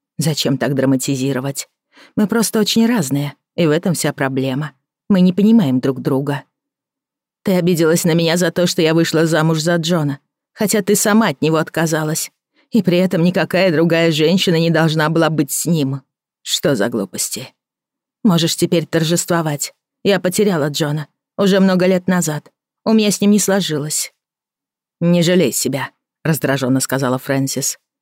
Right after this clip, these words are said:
«Иди в свою комнату и ложись спать. Ты ужасно выглядишь». Она повернулась и направилась к двери. Определённым образом Виктория выбрала подходящий день для сообщения печальной новости, так как драма с разводом,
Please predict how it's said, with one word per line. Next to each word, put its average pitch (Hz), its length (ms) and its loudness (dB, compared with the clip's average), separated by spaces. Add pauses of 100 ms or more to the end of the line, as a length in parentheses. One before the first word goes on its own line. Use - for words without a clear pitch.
(320)
«Иди 202 240 2
в - 60 0
свою 151 240 2
комнату 156 420 2
и - 20 2
ложись 139 360 0
спать. - 440 -8 (240)
Ты 175 100 0
ужасно 160 420 0
выглядишь». 123 640 -4 (640)
Она 143 160 0
повернулась 135 640 -2 (220)
и - 80 0
направилась 135 560 0
к 139 60 -12
двери. 127 440 -4 (1200)
Определённым 208 640 4
образом 185 380 2
Виктория 175 580 0
выбрала 156 400 2
подходящий 151 720 -2
день 127 320 -2 (240)
для 147 100 2
сообщения 135 540 0
печальной 131 500 0
новости, 135 560 -2 (240)
так 190 160 -2
как 156 180 0
драма 147 280 0
с - 100 -4
разводом, 139 560 0